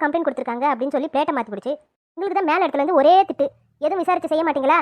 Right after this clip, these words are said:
ப்ராப்பரா எல்லாத்தையும் எழுதி வாங்குனீங்களா?" அப்படின்னு கேட்டு எங்களை தான் திட்டுட்டாங்க. அதுக்காக தாம்மா சொல்றேன்.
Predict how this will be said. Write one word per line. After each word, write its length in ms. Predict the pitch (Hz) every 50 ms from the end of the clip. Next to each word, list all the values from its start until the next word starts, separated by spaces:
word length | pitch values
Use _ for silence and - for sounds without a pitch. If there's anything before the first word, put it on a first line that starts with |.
| - - _ _ _
ப்ராப்பரா 260 | 294 311 311 320 339 339 330
எல்லாத்தையும் 240 | 311 302 339 339 311
எழுதி 160 | 339 349 302
வாங்குனீங்களா?" 340 | 294 320 320 294 277 302 302
அப்படின்னு 240 | 269 285 320 330 277
கேட்டு 180 | 269 349 302 254
எங்களை 160 | 285 339 339
தான் 120 | 330 349 311
திட்டுட்டாங்க. 340 | - 285 294 262 220 247 247 _ _ _ - 202
அதுக்காக 260 | 233 339 359 339 311 311 330
தாம்மா 160 | 381 370 - 269
சொல்றேன். 220 | 254 240 233